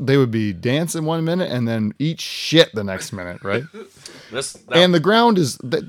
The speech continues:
Speaker 1: the campground owners didn't bother cutting any grass or doing any care to
Speaker 2: No,
Speaker 1: the
Speaker 2: nice,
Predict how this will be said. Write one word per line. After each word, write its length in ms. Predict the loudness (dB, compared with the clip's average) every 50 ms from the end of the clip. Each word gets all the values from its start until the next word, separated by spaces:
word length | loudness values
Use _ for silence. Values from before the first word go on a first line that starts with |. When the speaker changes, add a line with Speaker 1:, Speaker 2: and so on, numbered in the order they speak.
| -12 -10
Speaker 1:
the 220 | -4 0 0 0
campground 580 | 0 0 -2 -4 -4 -4 -4 -2 -2 0 0 0
owners 300 | -2 -2 -2 -4 -6 -4
didn't 400 | -4 -2 -2 -2 -2 -6 -6 -4
bother 260 | -2 -2 0 -2 -2
cutting 320 | -4 -4 -6 -6 -4 -6 -8
any 160 | -6 -6 -6
grass 480 | -4 -2 -2 0 0 -2 -2 -4 -6
or 80 | -10 -10
doing 300 | -8 -2 -2 0 0 2
any 140 | 2 2 0
care 360 | 0 -2 -2 0 0 0 -2
to 60 | -2
Speaker 2:
No, 100 | -4 -4
Speaker 1:
the 60 | -4
Speaker 2:
nice, 320 | -6 -6 -8 -10 -12 -14